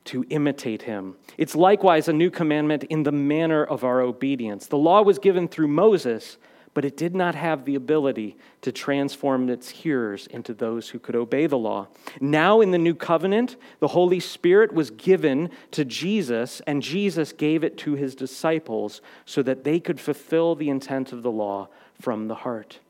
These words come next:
Not only is it new because there's an example, Jesus Christ, his life, his death, his resurrection, as love for the disciples, but it also is new because now there is a motivating power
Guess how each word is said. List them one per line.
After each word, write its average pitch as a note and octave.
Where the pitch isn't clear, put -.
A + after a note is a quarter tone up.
Not E3+
only A3+
is F3
it A#3
new G3
because F3
there's D#3+
an C#3
example, D3+
Jesus D3
Christ, E3+
his A#2+
life, D#3+
his B2
death, E3+
his B2
resurrection, D3+
as C#3+
love D3
for E3
the D#3+
disciples, B2+
but C#3
it D3
also G3
is C#3+
new D3+
because D3
now E3
there F3
is D#3
a D3
motivating F#3
power C3